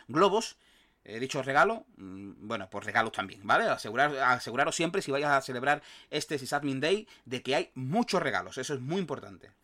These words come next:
Este año, por cierto, por cierto, y esto es un dato bastante curioso, es la vigésima edición de esta fiesta. Es decir, no estamos hablando de un día ni de una moda pasajera.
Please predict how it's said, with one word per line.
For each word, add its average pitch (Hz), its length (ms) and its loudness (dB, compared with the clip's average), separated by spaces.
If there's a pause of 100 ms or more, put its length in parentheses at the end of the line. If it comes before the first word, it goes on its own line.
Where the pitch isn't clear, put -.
(280)
Este - 280 2
año, 226 340 6 (260)
por 127 140 2
cierto, 180 540 2 (260)
por 104 140 -8
cierto, 156 340 -2
y 165 80 -2
esto - 140 -4
es - 80 -4
un 123 100 -2
dato 120 240 0
bastante 135 300 -4
curioso, 139 400 -4 (380)
es 135 120 0
la 180 140 10
vigésima 185 460 2
edición 160 360 -2
de 165 60 -2
esta 139 160 -6
fiesta. 220 340 -6 (220)
Es 117 80 -10
decir, 117 240 -8
no 107 60 -4
estamos 131 280 -2
hablando 131 360 4
de 127 80 -2
un 113 120 -2
día 165 380 4
ni 143 100 0
de 117 60 -2
una 123 140 0
moda 139 200 4
pasajera. 104 500 -2